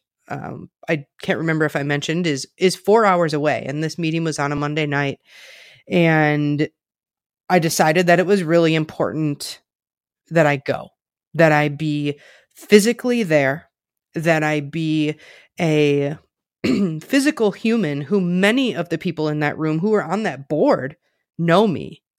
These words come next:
I was, I went to school at the same time as a couple of those members. One was my basketball coach. One was my youth soccer coach.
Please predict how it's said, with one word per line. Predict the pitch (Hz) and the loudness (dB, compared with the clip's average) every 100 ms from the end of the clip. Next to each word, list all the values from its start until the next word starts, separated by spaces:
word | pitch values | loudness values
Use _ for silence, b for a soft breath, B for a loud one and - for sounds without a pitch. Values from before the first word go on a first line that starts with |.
| - | 0
I | 170 160 156 151 151 | 2 4 2 0 -2
was, | - 156 151 143 - - | -2 0 0 -2 -10 -2
I | 160 156 | 0 0
went | 147 139 170 175 | -2 -2 -2 -2
to | 185 | -4
school | - 196 262 | -4 -4 -4
at | |
the | 160 | -6
same | - 151 147 | -6 -6 -4
time | 151 | -4
as | 147 | -4
a | 147 | -4
couple | 151 147 147 | -4 -2 -2
of | 135 | 0
those | 139 135 | -2 -2
members. | 139 127 120 127 | -6 -4 -6 -6
One | 139 156 196 | -4 -2 -2
was | 202 | -2
my | 202 | 0
basketball | 190 170 220 - - 131 | 0 0 -2 -6 -4 -4
coach. | - 127 120 - B B - | -2 -4 -4 -10 B B -2
One | 170 190 | 2 2
was | 226 | 2
my | 226 226 208 202 b b b _ | 2 2 2 0 b b b _
youth | 151 151 220 233 | -6 -2 -2 -2
soccer | - 165 160 - 160 | -2 -2 -2 -4 -6
coach. | - 139 131 - - | -6 -10 -10 -12 -14